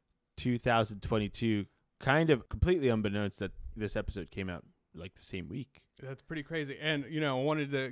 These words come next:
Speaker 2: give some context as to what was going on in the country, what was happening in the U S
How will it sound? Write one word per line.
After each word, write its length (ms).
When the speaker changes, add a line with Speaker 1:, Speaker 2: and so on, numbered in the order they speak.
Speaker 2:
give 160
some 160
context 580
as 140
to 80
what 160
was 100
going 240
on 220
in 100
the 80
country, 380
what 180
was 120
happening 340
in 100
the 60
U 240
S 420